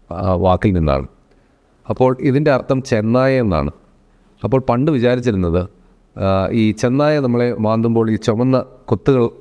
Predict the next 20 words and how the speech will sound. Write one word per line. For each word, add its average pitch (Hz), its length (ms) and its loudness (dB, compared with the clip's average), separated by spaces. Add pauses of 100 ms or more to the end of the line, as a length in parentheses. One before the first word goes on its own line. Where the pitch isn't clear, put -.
(120)
വരാറുണ്ടല്ലോ, 92 600 0
പാടുകൾ 110 360 2
വരാറുണ്ട്. 80 440 -2 (160)
അപ്പോൾ 98 200 0
അതുപോലെ 101 420 2 (640)
ഈ 110 140 2
ലൂപ്പസ് 139 380 0
ഉള്ള 131 140 2
രോഗികളുടെ 107 640 0 (160)
ഈ 104 400 0
മാലാർ 117 460 2
ഏരിയ, 85 280 0 (180)
ഈ 107 80 0
കവിൾത്തടങ്ങളിൽ 107 760 0 (160)
ചുവന്ന 120 360 0
കുത്തുകളും 110 440 0
പാടുകളും 95 400 0
കാണാറുണ്ട്. 82 440 -2 (760)
അപ്പം, 117 260 2 (460)
ആ, 104 300 0